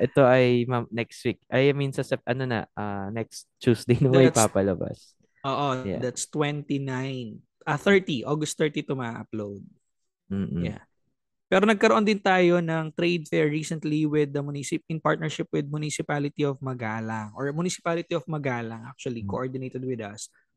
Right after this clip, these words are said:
Speaker 2: uh, for them to have a trade fair in line with their fiesta. They celebrated their fiesta
Speaker 1: Oh.
Speaker 2: yesterday.
Speaker 1: Anong fiesta yun, Jobs?
Speaker 2: Yan.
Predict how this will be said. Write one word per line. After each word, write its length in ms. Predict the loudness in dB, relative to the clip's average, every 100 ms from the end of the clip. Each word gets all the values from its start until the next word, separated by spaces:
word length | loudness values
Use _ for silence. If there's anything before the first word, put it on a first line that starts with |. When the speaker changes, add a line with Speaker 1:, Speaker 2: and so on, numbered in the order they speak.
| _ -12
Speaker 2:
uh, 80 | -8
for 220 | -2 -2
them 160 | -2 -4
to 80 |
have 160 | -4 -2
a 80 | -4
trade 320 | -2 0 0
fair 220 | -2 -2
in 240 | -2 -2 -2
line 240 | 0 0
with 160 | -2 0
their 240 | 0 0
fiesta. 560 | 0 -2 -2 -4 -4 -2
They 160 | -2
celebrated 480 | -2 -2 0 -2 -4
their 180 | -4 -4
fiesta 380 | 4 6 8 8
Speaker 1:
Oh. 160 | 8
Speaker 2:
yesterday. 720 | 4 0 -4 -2 2 4 6 6
Speaker 1:
Anong 160 | 6
fiesta 340 | 6 6 8 8
yun, 220 | 8 6
Jobs? 160 | 2
Speaker 2:
Yan. 160 | 0